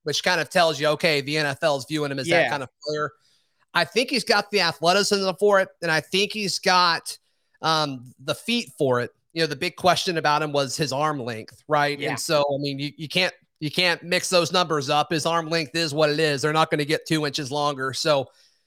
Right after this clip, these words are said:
Speaker 1: you know, i-, if that's the case and the Titans don't try him at outside corner,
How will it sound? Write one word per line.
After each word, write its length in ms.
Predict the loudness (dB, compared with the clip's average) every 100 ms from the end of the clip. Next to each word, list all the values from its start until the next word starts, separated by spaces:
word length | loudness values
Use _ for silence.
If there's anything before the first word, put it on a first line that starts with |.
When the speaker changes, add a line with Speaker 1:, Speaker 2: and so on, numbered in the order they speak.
| _
Speaker 1:
you 80 | -4
know, 80 | -2 -4 -4
i-, 120 | -2 -2 -2
if 260 | -2 0
that's 240 | 0 0 0
the 120 | -4
case 500 | 0 -2 0 -4 -6
and 120 | -6 -6
the 60 |
Titans 380 | 0 0 0 -2
don't 280 | 0 0 0
try 220 | 2 4
him 120 | 4
at 60 | 2
outside 400 | 0 2 0 0
corner, 440 | -2 -2 -2 -4